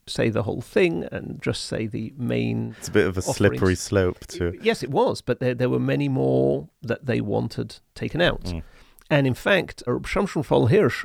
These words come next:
Speaker 1: was contacted, written to, by his son-in-law, Rabbi Levy, who was in London at the time, living in London, and he responded and he said, "How different is it from asking people to pray on our behalf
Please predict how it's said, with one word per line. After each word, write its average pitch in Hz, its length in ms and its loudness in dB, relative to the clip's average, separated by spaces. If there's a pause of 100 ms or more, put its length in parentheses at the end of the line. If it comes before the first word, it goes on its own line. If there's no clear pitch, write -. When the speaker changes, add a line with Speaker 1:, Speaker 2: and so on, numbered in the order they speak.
(120)
Speaker 1:
was 127 260 2
contacted, 165 760 -2 (420)
written 117 320 0
to, 107 220 -6 (340)
by 131 120 -2
his 113 100 -2
son-in-law, 139 340 4
Rabbi 120 460 2
Levy, 127 300 4
who 110 100 4
was 113 120 0
in 120 120 2
London 123 280 4
at - 100 -8
the - 60 -8
time, 131 460 -2 (240)
living 107 240 -2
in 101 80 -2
London, 101 340 -2 (380)
and 139 340 2
he 147 160 2
responded 131 680 4
and 127 120 0
he 131 80 0
said, 143 400 2
"How 170 340 0
different 196 680 0
is 170 160 2
it - 240 -4 (260)
from 147 240 2
asking 151 680 2 (180)
people - 400 2
to 123 100 -4
pray 123 220 2
on 123 220 0
our 131 240 -2
behalf 131 520 -2